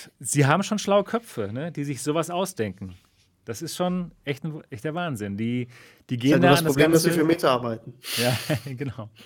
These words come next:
Speaker 1: Die gehen da an das Ganze schon mit einer wirklich sehr guten Strategie ran.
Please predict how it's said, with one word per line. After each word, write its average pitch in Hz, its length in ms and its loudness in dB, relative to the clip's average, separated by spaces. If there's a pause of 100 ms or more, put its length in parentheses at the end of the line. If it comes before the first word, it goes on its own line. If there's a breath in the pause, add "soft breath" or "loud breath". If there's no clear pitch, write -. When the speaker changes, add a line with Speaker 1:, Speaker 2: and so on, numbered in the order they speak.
(680 loud breath)
Speaker 1:
Die 139 100 4
gehen 147 240 4
da 180 380 4
an 139 180 -10
das 139 120 -4
Ganze 165 720 -2
schon 147 360 -2
mit 156 140 -6
einer 135 580 -2
wirklich 143 260 -8
sehr 135 280 -2
guten 139 260 -10
Strategie 123 420 -4
ran. 156 500 -2